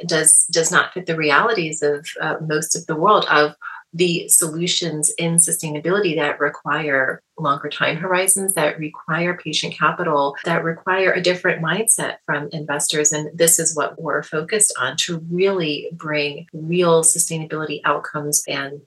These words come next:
solutions to millions, like you said, Soji, around the world, right? And so that's why your work is so important and so motivating to us here. And we're, I'm so happy to support you on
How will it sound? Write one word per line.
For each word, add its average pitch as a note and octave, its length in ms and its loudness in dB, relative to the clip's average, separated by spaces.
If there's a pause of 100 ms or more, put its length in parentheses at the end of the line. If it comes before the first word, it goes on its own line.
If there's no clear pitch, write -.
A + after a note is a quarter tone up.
(160)
solutions D#3 840 2 (120)
to D#3 300 -4 (200)
millions, E3 640 0
like D3 200 -2
you D3+ 80 -10
said, D#3 260 2
Soji, D3 500 -4
around C#3+ 440 -6
the D3 120 -2
world, D3 500 -4
right? D3 300 -2
And D#3 140 -2
so D3+ 380 2
that's E3+ 240 2
why E3+ 120 2
your D#3+ 240 0
work D#3 480 0
is D#3 200 2
so F#3 340 4
important E3 520 -6
and D3+ 160 -2
so D3+ 420 2
motivating F3 600 2
to - 180 -4
us C#3+ 240 4
here. E3 440 0
And D#3+ 260 -2
we're, D#3 380 2
I'm D#3 220 -8
so E3+ 260 4
happy D#3+ 380 -2
to D#3 140 -4
support - 460 -2
you D#3 160 -2
on D#3 320 -6